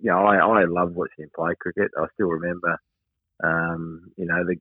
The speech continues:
some of the games when I was, when I was a little bit older. Um, loved going to the ground, um, and then obviously loved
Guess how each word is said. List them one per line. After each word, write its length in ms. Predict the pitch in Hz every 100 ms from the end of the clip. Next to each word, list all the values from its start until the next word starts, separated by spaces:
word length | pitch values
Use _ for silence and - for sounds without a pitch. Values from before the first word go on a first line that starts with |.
| _ -
some 120 | 98 90
of 60 |
the 60 | 87
games 300 | 92 92 90
when 100 | 95
I 60 | 92
was, 120 | 92 101
when 280 | 101 101
I 120 | 98 104
was 100 | 95
a 40 |
little 200 | 101 107
bit 120 | 95 95
older. 340 | 107 120 117 - 98
Um, 300 | 92 92 90 _ _ 98
loved 280 | 104 98
going 180 | 98 92
to 40 | 87
the 100 | 87
ground, 460 | 92 95 95 92 - _ _ _ _ _ _ _ _ -
um, 640 | 92 90 90 90 87 82 80 _
and 180 | 90 92
then 120 | 92
obviously 320 | 87 87 87
loved 300 | 87 90 85